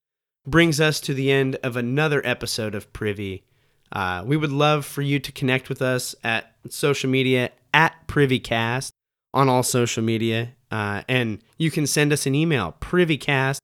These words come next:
at gmail dot com. We would love to get those emails. Leave us a review.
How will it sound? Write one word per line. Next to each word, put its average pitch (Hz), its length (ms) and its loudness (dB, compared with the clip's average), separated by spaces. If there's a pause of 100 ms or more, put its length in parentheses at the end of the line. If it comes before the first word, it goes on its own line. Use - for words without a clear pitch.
(340)
at 127 200 4
gmail 123 480 0
dot 120 200 -2
com. 113 380 -4 (340)
We 143 140 2
would 139 140 2
love 147 260 2
to 135 100 -8
get 131 160 -2
those 120 240 -2
emails. 117 720 -4
Leave 208 240 2
us 254 160 2
a 208 60 -2
review. 135 640 2